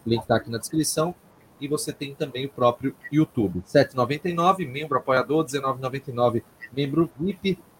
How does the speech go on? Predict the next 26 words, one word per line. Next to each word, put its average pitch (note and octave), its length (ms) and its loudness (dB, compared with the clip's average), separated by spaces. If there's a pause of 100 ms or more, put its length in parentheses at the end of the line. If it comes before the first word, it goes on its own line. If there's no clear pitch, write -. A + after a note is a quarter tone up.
Colabore, D3 500 10 (120)
seja C#3+ 280 0
mais C3+ 300 -2
um C#3 80 -12 (260)
a C3 640 6 (200)
ajudar B2+ 680 6 (320)
o A2+ 60 -14
canal A#2+ 340 2
oficial A#2+ 460 2
do A#2 60 0
Torcedor A#2+ 360 -4
do A#2 80 -14
Náutico A2 320 -6
a B2 60 0
con-, D#3 380 -10 (220)
continuar, C3 480 4
né, B2 80 2
produzindo A2+ 540 0
esse - 160 2
conteúdo A2+ 400 2
tão B2+ 160 2
importante A#2 680 0 (500)
pra A#2+ 360 12
o B2+ 80 -2
Clube C#3 320 4
Náutico A2 560 0